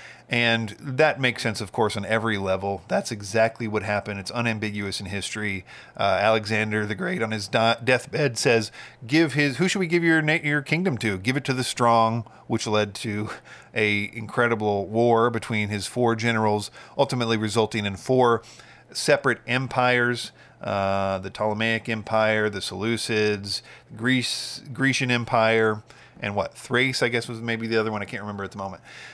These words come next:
But yeah, four empires then now are biblically stamped to say that what came out of the Grecian Empire should be considered biblically to be understood as his four generals. That's now a biblical stamp that says that is how it happened.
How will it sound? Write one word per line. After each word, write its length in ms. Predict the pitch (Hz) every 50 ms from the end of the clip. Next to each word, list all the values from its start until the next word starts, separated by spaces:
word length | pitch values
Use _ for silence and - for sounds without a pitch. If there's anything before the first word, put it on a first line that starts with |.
| - _
But 140 | 120 123
yeah, 160 | 131 123 101 82
four 460 | - - 139 139 139 131 127 120 - _ _ _ _ _ -
empires 840 | 135 131 127 127 120 117 110 107 104 98 98 101 98 92 - - - - - - _ _ _ _ _
then 360 | 143 120 123 135 131 123 123
now 280 | 123 127 127 127 127 110
are 140 | 107 113 117
biblically 600 | 113 104 131 139 135 135 123 - - 135 120 107
stamped 560 | - - - - 127 120 120 117 113 - -
to 140 | - 113 107
say 520 | - - 117 110 107 107 104 104 101 - - - - _ _ _ _ -
that 380 | 113 107 104 113 107 101 87
what 340 | 113 113 123 131 127 - -
came 300 | - - 127 123 120 117
out 300 | 117 117 120 131 131 -
of 320 | 123 120 120 117 107 98
the 100 | 98 104
Grecian 600 | 101 101 110 123 135 139 139 - - 151 139 135 135
Empire 580 | - 127 127 135 - - 131 131 131 131 131
should 280 | 127 - - 143 131 123
be 100 | 131 123
considered 580 | - - - 127 117 - 131 123 117 120 113 110
biblically 420 | 120 117 113 113 - - 113 107
to 120 | 107 113 104
be 160 | 107 117 110
understood 380 | 104 104 107 - - 127 104 104
as 100 | 101 101
his 140 | 117 113
four 260 | - - - 120 110 107
generals. 480 | 98 107 110 101 98 92 - - -
That's 240 | 117 113 110 - -
now 260 | 123 117 113 113 110
a 40 | 101
biblical 400 | 104 120 120 104 185 104 - 104
stamp 360 | - - - 127 123 120 -
that 100 | 113 107
says 180 | - 113 104 98
that 320 | 107 - 117 120 120 - -
is 220 | 117 120 107 -
how 200 | - 117 101 -
it 60 | 95 95
happened. 480 | 117 - 165 131 180 175 180 202 -